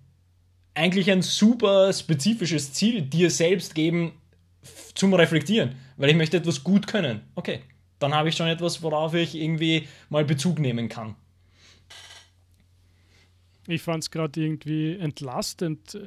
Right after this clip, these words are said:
Speaker 2: nur zu denken, dass es, das Gut schon ausreichend ist, weil ich's halt oft schwierig find,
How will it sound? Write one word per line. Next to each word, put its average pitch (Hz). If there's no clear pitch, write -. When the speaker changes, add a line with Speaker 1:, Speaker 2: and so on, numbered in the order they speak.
Speaker 2:
nur 165
zu 160
denken, 156
dass 151
es, -
das -
Gut 165
schon 160
ausreichend 147
ist, 170
weil 156
ich's 151
halt 156
oft 147
schwierig 160
find, 165